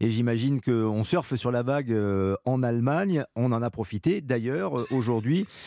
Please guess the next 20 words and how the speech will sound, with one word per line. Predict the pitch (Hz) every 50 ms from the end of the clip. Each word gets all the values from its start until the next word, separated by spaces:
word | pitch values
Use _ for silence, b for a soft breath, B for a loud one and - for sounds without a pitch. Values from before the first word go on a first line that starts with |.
| B B B B -
euh, | 107 104 104 101
pour | 92 - 123
le | 117
Bayern, | 104 98 104 123 156 175 175 160 139
euh, | 120 113 110 101 95
avec | 101 120 113
cette | - 120 107
victoire, | 104 110 110 - 160 170 151 -
cinq | - 160 160 156 143
buts | 127 131 143 139
à | 123 104
trois | - - - 147 175 175 143
contre, | - 127 123 107 - -
euh, | 110 104 104 104 101 98 101 98 -
Augsbourg. | 123 123 120 107 104 104 107 131 156 180 185 170 143 117 107
Euh, | 113 104 101 101 101 98 95 92 92 92 90 87
ça | 85 - - 90
va | 120 143
très | - - 131
bien. | 117 90 87 90